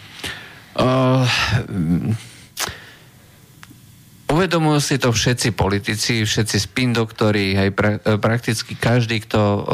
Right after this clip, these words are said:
sa zaoberá alebo rozmýšľa o týchto protestoch. E, dôležité na tom je, že, e,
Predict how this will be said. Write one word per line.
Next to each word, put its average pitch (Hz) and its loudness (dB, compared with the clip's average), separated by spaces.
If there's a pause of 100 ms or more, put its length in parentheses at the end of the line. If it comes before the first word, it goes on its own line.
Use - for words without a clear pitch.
(140)
sa 98 0
zaoberá 101 2
alebo 95 2
rozmýšľa 104 2
o 98 2
týchto 110 0
protestoch. - 0
E, - -20 (1000)
dôležité 143 0
na 120 2
tom 127 2
je, 98 0 (400)
že, 113 2 (200)
e, - 0